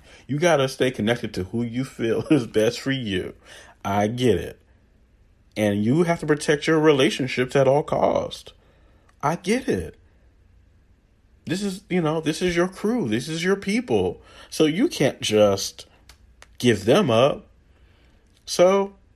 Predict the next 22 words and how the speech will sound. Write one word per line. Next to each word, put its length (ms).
enter 460
a 140
sacrificial 920
lamb. 460
It's 140
just 200
better 280
to 80
get 200
rid 220
of 160
D 160
J 160
Moultrie 520
than 200
to 100
get 260
rid 120
of 220
your 180
own 300
people. 400